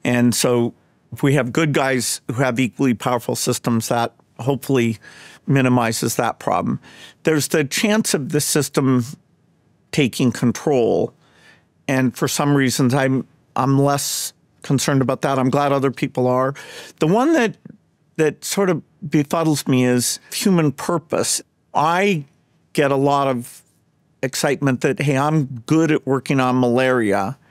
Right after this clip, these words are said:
and malaria eradication and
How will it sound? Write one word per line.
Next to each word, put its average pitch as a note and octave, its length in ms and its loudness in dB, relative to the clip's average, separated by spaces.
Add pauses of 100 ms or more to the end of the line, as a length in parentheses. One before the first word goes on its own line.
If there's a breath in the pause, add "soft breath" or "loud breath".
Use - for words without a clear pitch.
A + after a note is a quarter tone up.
(260 soft breath)
and B2+ 320 4
malaria C3+ 440 2
eradication C3 920 0
and B2 260 0